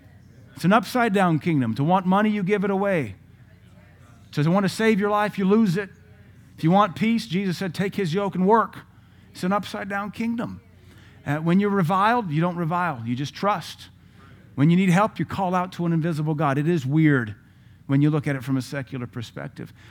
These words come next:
So my question is, is the kingdom even normal to you? You still sit here and struggle with it. Do you, does your mind ever go, "Why are we going back to church tonight?"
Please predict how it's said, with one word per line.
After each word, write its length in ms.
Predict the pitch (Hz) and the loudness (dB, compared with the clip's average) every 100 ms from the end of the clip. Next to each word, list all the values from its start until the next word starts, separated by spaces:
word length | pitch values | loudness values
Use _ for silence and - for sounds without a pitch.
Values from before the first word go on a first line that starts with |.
| - | -20
So 160 | - 143 | -6 0
my 160 | 139 143 | 0 0
question 420 | - 190 160 180 | -2 -2 -2 -2
is, 160 | 147 - - - | -2 -4 -20 -4
is 160 | 151 | -4
the 80 | 135 | -4
kingdom 300 | - 190 170 | -4 -2 0
even 220 | 170 151 | 2 2
normal 320 | 156 165 175 139 | 2 2 0 -2
to 160 | 151 | -2
you? 100 | 131 | -2
You 140 | 123 113 | -2 -4
still 180 | - | -8
sit 220 | 143 165 131 | -10 -8 -6
here 160 | 139 | -6
and 80 | 117 | -6
struggle 340 | - 151 131 | -8 -10 -8
with 220 | 110 101 - | -10 -10 -14
it. 160 | - - - - - - | -18 -20 -20 -20 -20 -16
Do 300 | 95 123 135 | -8 -6 0
you, 200 | 143 147 | 0 2
does 180 | 143 131 | -2 0
your 100 | 135 | 0
mind 240 | 151 160 | 2 2
ever 140 | 151 135 | 0 -2
go, 80 | 120 | -6
"Why 160 | 147 | -10
are 40 | 208 | -8
we 120 | 202 | -4
going 160 | 165 | -4
back 180 | 147 143 | -4 -6
to 60 | 120 | -12
church 340 | - 156 - | -10 -10 -10
tonight?" 320 | 135 101 87 | -12 -10 -12